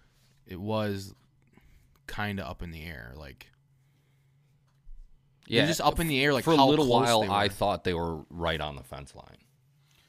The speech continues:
Speaker 1: Yeah, from the road. I was a little bit concerned
Speaker 2: Yeah.
Speaker 1: about that, too. And then even when we got in there, I was
Speaker 2: Mm-hmm.
Speaker 1: like, "I don't,"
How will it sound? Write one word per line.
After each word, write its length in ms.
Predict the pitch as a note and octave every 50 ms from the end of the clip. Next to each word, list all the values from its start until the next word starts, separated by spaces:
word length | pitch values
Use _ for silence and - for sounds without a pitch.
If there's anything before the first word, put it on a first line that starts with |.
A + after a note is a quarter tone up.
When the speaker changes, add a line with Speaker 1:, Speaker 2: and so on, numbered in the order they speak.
| _ _ -
Speaker 1:
Yeah, 160 | A#2+ A2 F#2+
from 200 | - - G#2 G2+
the 60 | F#2
road. 400 | F2 F2+ F#2 F#2+ G#2 B2 D3+ E3 - - -
I 100 | F2 G2+
was 100 | A2 G2+
a 20 |
little 180 | G2 G2 F#2 G2
bit 40 | -
concerned 260 | C3 B2 A#2 G#2 D#2
Speaker 2:
Yeah. 60 | -
Speaker 1:
about 180 | - F#2 F#2 -
that, 220 | - F2 F2 D#2+ - _ - - _ - - - - - _ -
too. 320 | - A2 G#2 - - F#2+ - _ _ _ _ _ _ _ _ _ _ -
And 100 | G#2 A2+
then 120 | A#2 A2
even 200 | A#2 A#2 G#2+ A2+
when 100 | A2+ A2
we 80 | G#2+ G2+
got 180 | G2 F#2 F2+ F2
in 180 | G#2 B2 D3 C#3
there, 200 | G#2+ E2+ D#2 E2+
I 40 |
was 100 | G#2+ F#2+
Speaker 2:
Mm-hmm. 140 | F2+ E2+ E2+ F2 E2+
Speaker 1:
like, 100 | - -
"I 80 | A2+
don't," 380 | A2 G2 F#2 F2 - - - -